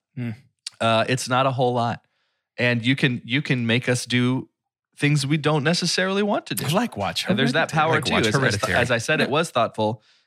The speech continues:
Speaker 2: I'm, I'm learning otherwise
Speaker 1: It's
Speaker 2: maybe within the
Speaker 1: hateful.
Speaker 2: last week or so.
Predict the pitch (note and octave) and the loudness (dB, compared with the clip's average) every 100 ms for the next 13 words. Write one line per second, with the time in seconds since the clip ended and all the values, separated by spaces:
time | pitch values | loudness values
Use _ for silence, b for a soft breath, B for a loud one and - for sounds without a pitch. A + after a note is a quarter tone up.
0 | b A2+ A#2 A#2 A#2 A2 A2+ A#2+ A2 A#2 | b -2 0 0 0 -2 -2 0 0 0
1 | A#2 G#2 G2 - G2+ F3+ G2 G2+ F#2+ G2 | 0 0 0 0 -2 -2 -2 -4 -2 -2
2 | F#2 - G#2+ G#2+ F#2 - | -4 -4 -4 -4 -8 -8